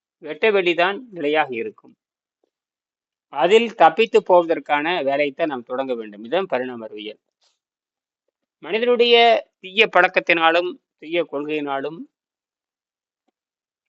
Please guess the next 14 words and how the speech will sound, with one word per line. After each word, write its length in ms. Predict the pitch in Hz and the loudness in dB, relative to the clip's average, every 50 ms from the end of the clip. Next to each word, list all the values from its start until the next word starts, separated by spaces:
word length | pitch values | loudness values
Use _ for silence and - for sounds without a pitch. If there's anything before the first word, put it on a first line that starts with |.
| _ _ | _ _
பல்வேறு 440 | - 175 208 226 233 240 240 226 214 | -8 -6 -4 4 6 6 6 6 4
வகையான 240 | 208 202 202 185 | 4 4 4 4
அழிவுகள் 420 | 170 180 196 208 208 196 208 214 220 | 4 4 6 4 6 6 4 2 2
உண்டாகும். 600 | 208 185 170 165 170 170 165 175 185 208 226 _ _ _ _ _ _ _ _ _ _ | 0 -6 0 4 4 6 6 4 0 -4 -6 _ _ _ _ _ _ _ _ _ _
இயற்கையும் 440 | 139 170 202 208 208 - 214 214 202 | -4 0 0 0 0 0 -2 0 0
அந்த 180 | 175 160 151 | 0 -2 0
வேலை 240 | 147 147 151 151 160 139 | 0 0 0 0 -2 -6
செய்யும், 380 | - 139 120 117 113 104 - _ | -6 -8 -8 -8 -8 -12 -14 _
மனிதனை 440 | _ 139 139 160 165 175 175 185 175 | _ -12 -10 -4 -4 -2 0 0 -2
தவறான 440 | 180 139 139 147 160 170 175 180 170 | -2 -2 -2 0 0 0 0 0 0
வழியிலும் 380 | 160 156 151 151 151 170 160 | -2 -4 -4 -4 -4 -4 -4
அ-, 200 | 143 131 131 120 | -2 -4 -4 -6
அழைத்து 340 | - 131 135 139 131 131 120 | -6 -8 -8 -10 -10 -14 -18
செல்லும். 380 | - - 120 107 110 117 160 | -20 -18 -18 -18 -18 -18 -20